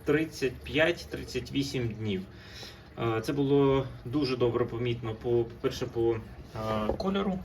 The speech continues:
Як бачите, тут він такий трошки фіолетовий, тут він це новенький, це, е, біленький, тобто ще не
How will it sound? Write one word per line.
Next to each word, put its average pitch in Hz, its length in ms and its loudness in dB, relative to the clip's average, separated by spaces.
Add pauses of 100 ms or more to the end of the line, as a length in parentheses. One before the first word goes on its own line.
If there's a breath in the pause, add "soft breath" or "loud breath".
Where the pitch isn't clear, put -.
Як 190 100 -6
бачите, 135 340 -2
тут - 240 -10
він 123 120 -4
такий 120 240 -8
трошки 120 440 -4 (840)
фіолетовий, 185 600 2 (160)
тут 123 200 -4
він 117 140 -2
це - 160 -4
новенький, 113 540 0
це, 110 420 2 (720 loud breath)
е, 107 240 0
біленький, 190 560 2 (280)
тобто - 220 -8
ще 135 280 -4 (340)
не 123 380 -4